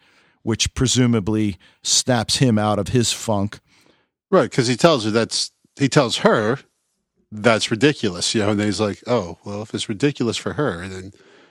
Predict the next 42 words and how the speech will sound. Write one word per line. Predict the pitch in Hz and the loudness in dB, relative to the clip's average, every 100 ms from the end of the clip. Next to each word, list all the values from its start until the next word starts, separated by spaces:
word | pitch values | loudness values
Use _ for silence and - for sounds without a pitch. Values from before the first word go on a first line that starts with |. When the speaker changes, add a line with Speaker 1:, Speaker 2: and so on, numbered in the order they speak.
| _ _ | _ _
Speaker 1:
Well, | 156 196 | 2 4
right, | 247 247 151 | 6 6 6
and | 151 | 4
then | 151 | 4
she | - 165 | 2 2
tells | 185 165 | 2 2
him, | 165 | 2
"Well, | 156 | 2
you're | 170 202 | 4 2
young, | 151 170 202 139 117 | 2 4 4 4 4
you | 170 | 4
have | 151 - - | 4 2 4
everything | 151 160 196 170 165 151 147 | 4 6 2 -2 0 2 2
to | - | 2
live | 131 120 113 104 | 2 4 4 2
for." | - 98 78 82 - | -2 -2 -2 -6 -8
Speaker 2:
Right. | 95 87 78 _ _ _ _ _ _ _ _ _ _ | -8 -8 -12 _ _ _ _ _ _ _ _ _ _
Speaker 1:
So, | - 107 101 - | -2 2 2 2
I | |
mean, | 120 | 2
she | 110 127 | 2 4
might | 143 | 4
as | 151 | 4
well | 123 123 | 4 4
have | |
just | 101 101 - - | 2 4 6 4
slapped | 104 95 - 90 | 2 -4 -4 -8
him. | 73 78 _ - | -8 -10 _ 2
Speaker 2:
Yeah, | 160 160 | 2 4
Speaker 1:
And | 170 | 2
Speaker 2:
well, | 180 | 2
Speaker 1:
that | 202 | 4
Speaker 2:
sometimes | 175 175 180 175 156 | 2 2 2 2 0
you | 160 | -2
just | 139 - | 0 0
need | 120 127 | 0 0
a | |
little | 120 107 113 | 0 0 0
thing | - 117 | 0 -2
called | - 113 - | 0 -2 0
perspective | 120 - 165 156 - 101 113 | 0 4 2 2 0 -2 -2
and | 98 98 - | -4 -6 -10